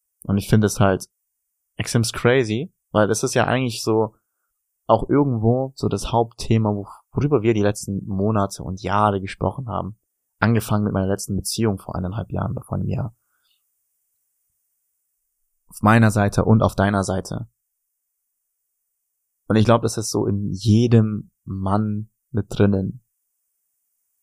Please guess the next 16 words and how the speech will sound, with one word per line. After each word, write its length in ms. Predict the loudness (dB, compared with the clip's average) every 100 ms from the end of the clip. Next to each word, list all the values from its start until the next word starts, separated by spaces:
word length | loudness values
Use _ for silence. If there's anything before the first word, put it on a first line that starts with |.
| _ _ _ _ _ _ _ _ _ _ _ _ _ _ _ _ _ _ _ _ _ _ _ _ -8
Ich 100 | 2
möchte 280 | 2 4 2
auf 200 | 2 0
nichts 400 | -2 -2 -2 -6
hinaus, 720 | -2 0 0 -2 -6 _ -20 _ _ _
aber 260 | 2 4 4
ich 280 | 0 -8 _
kann 200 | -4 0 0
mir 80 |
sehr 280 | 0 2 2
gut 140 | 2 -4
vorstellen, 840 | 0 0 0 -2 -2 -2 -8 _ _ _ _ _ _ _ _ 0
dass 240 | 0 2
wir 160 | 0 2
halt 220 | 0 -2
einfach 500 | -4 2 2 2